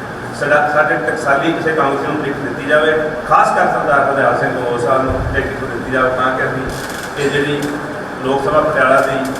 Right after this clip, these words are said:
ਸੀਟ ਹੈ ਉਹ ਜਿੱਤ ਕੇ ਕਾਂਗਰਸ ਪਾਰਟੀ ਦੇ ਖਾਤੇ ਦੇ ਵਿੱਚ ਪਾ ਸਕੀਏ। ਹਾਈ ਕਮਾਂਡ ਨੂੰ ਵੀ ਮੈਨੂੰ ਲੱਗਦਾ ਹੈ ਕਿ ਸਾਡੇ ਹਲਕੇ ਦੇ ਕੋਈ ਲੋਕ ਹੋ ਸਕਦਾ ਗੁੰਮਰਾਹ ਕਰਦੇ ਹੋਣ, ਜਿਹੜੇ ਦੂਜੀਆਂ ਪਾਰਟੀਆਂ ਨਾਲ ਕਿਸੇ ਨਾਲ ਰਲੇ ਵੀ ਹੋ ਸਕਦੇ ਨੇ।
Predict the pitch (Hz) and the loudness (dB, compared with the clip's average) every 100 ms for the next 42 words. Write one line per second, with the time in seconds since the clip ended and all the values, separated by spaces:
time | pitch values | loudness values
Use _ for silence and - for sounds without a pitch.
0 | - - - - 131 131 135 - - - | -8 -10 -10 -6 -4 0 0 0 -2 -6
1 | - - - - - - 139 156 151 143 | -8 -10 -10 -10 -10 -6 -2 0 0 -2
2 | 147 - 135 131 151 147 170 131 - - | -4 -6 -4 -4 -4 -4 -2 -2 0 2
3 | - - - - - 139 - - - - | 2 2 0 -2 -6 -8 -10 -10 -10 -10
4 | - - - - - - 139 139 - 123 | -10 -10 -10 -6 -4 -2 2 2 2 2
5 | 120 151 - 165 - - - - - - | 2 0 -2 -2 -2 -4 -8 -10 -10 -10
6 | - - - - - - - - - - | -8 -10 -10 -10 -10 -10 -10 0 2 2
7 | 226 220 214 220 208 208 175 165 165 165 | 2 2 2 0 0 2 4 4 4 4
8 | - - - - - - - - - - | 2 -2 -6 -8 -10 -10 -10 -10 -10 -10
9 | - - - - - - - - - - | -10 -10 -10 -10 -10 -10 -10 -10 -10 -8
10 | - 185 175 165 - 180 - 180 185 180 | -4 0 2 2 2 2 2 2 0 0
11 | 180 156 165 165 151 - - 165 170 180 | 0 4 4 6 4 2 -2 0 4 4
12 | 185 160 160 160 165 170 160 165 170 175 | 4 4 4 4 4 4 2 2 0 2
13 | 180 160 147 170 165 156 151 160 160 160 | 2 0 0 0 4 2 2 0 0 0
14 | 143 147 156 143 143 165 170 139 127 139 | -2 -2 2 4 4 2 2 2 0 0
15 | 139 | -2